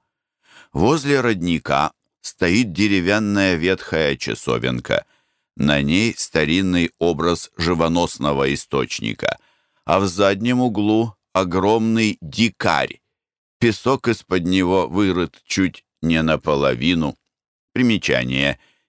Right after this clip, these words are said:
Дикарь. Гранитный валун, крепкий известняк или песчаник, годный на бут и на постройки. Зовется дикарем.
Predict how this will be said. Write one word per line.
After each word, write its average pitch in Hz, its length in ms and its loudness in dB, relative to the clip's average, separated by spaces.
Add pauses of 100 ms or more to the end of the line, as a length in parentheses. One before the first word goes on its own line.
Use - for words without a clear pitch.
Дикарь. 67 680 -2 (400)
Гранитный 123 720 0
валун, 82 680 0 (600)
крепкий 123 720 2
известняк 85 1120 0 (200)
или 82 380 2
песчаник, 73 1000 -2 (560)
годный 107 640 2
на 98 240 2
бут 117 480 0 (380)
и 135 100 4
на 117 160 2
постройки. 62 960 -4 (600)
Зовется 127 640 0
дикарем. 78 720 -2